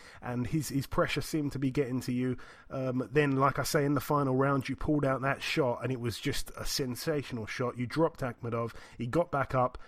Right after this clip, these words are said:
but that one shot for me won you the fight again.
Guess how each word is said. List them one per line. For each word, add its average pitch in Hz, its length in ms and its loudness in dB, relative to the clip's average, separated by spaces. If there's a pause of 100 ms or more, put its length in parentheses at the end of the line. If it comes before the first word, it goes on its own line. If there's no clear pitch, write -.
but 123 120 -4
that 120 180 0
one 139 320 2
shot 135 260 2
for 139 120 -4
me 131 180 0
won 131 240 2
you 127 80 2
the 123 80 0
fight 131 280 0
again. 131 520 2